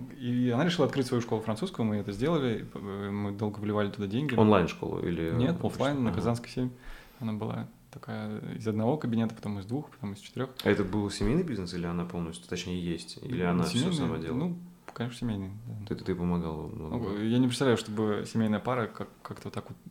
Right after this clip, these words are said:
Speaker 1: игнорировала, э, в
Speaker 2: Ага.
Speaker 1: общении такую тему. Как это может быть не семейным?
Speaker 2: Не, ну бывает, знаешь, кто-то один делает, а второго там другая карьера и все.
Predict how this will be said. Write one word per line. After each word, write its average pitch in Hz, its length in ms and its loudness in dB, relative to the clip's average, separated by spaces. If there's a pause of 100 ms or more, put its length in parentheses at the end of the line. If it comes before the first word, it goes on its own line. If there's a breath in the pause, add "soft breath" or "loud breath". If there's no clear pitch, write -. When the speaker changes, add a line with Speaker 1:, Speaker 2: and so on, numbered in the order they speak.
(120)
Speaker 1:
игнорировала, 104 840 2
э, 69 180 -8
в 90 40 -2
Speaker 2:
Ага. 90 100 6
Speaker 1:
общении 104 560 2 (920 loud breath)
такую - 260 -6
тему. 98 220 -4
Как 113 120 0
это 104 100 -2
может 98 180 -4
быть - 160 -14
не 101 80 -4
семейным? 98 420 -6 (400 loud breath)
Speaker 2:
Не, 107 80 4
ну 98 80 4
бывает, 110 260 10
знаешь, 98 200 4
кто-то 92 260 -2
один 92 260 2
делает, 101 380 4
а 87 60 0
второго 85 400 0
там 76 180 -4 (180)
другая 85 280 -2
карьера 85 360 -2
и - 80 -6
все. - 260 -8